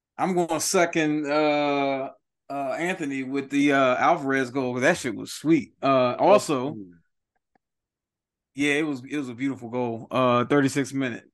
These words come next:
Speaker 1: uh, game winner for Manchester City. But I'm also go with Carlos Vinicius with that setup and goal that he scored in the fifteenth minute, 'cause that was great too. On the, uh, I think it was off, may have been off a counterattack, uh, from Fulham. Uh,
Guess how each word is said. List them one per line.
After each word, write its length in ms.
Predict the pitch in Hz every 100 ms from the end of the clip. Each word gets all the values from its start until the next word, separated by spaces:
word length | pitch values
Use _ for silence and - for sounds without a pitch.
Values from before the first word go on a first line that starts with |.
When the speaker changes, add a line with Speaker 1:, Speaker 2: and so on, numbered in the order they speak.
| -
Speaker 1:
uh, 320 | 123 120 117
game 280 | 113 131 131
winner 160 | 131 123
for 120 | 123
Manchester 400 | 127 120 120 113
City. 240 | 131 120
But 160 | 113 127
I'm 160 | 156 160
also 320 | 220 - 156
go 180 | 151 151
with 260 | 151 147
Carlos 340 | 151 160 160 143
Vinicius 600 | 151 190 143 135 131 - _ _ _ _ _
with 140 | 131 143
that 160 | 180
setup 400 | - 160 151 143
and 80 | 139
goal 240 | 147 147
that 80 | 139
he 140 | 131 208
scored 380 | - 147 139 135
in 80 |
the 60 | 131
fifteenth 460 | 196 190 156 143 131
minute, 380 | 135 123 120 _ _ _ 113
'cause 80 |
that 160 | 120 -
was 100 | 135
great 280 | 143 147 135
too. 400 | 185 170 123 117
On 220 | 123 139
the, 120 | 131 123
uh, 120 | 131
I 20 |
think 140 | 165 170
it 40 |
was 100 | 143
off, 200 | 139 135 123 82
may 160 | 80 190
have 100 | 156
been 80 | 147
off 160 | 135
a 40 | 120
counterattack, 640 | 160 170 143 123 139 127 - _ _ _ _ -
uh, 200 | 131 127
from 180 | 127 117
Fulham. 540 | 160 156 135 127 127 -
Uh, 640 | 131 123 120 113 107 104